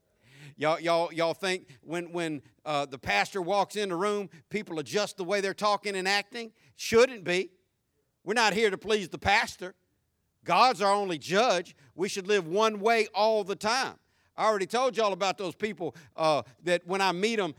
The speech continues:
uh, and they're smoking, they hide their cigarette behind their back. Why?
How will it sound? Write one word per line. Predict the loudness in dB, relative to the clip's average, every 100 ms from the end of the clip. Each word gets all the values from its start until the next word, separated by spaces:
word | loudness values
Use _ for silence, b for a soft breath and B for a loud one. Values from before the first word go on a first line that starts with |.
| _ -4
uh, | -2 0
and | 0
they're | -2
smoking, | -4 -2 -2 0
they | 0
hide | 4 6 4
their | 0
cigarette | 2 2 2 0
behind | 0 0 0
their | 0
back. | 0 0 0 -8 _ _ _ _ _ _ _ _ _ _ _ _ _
Why? | -6 -2 0 0 0 0 -4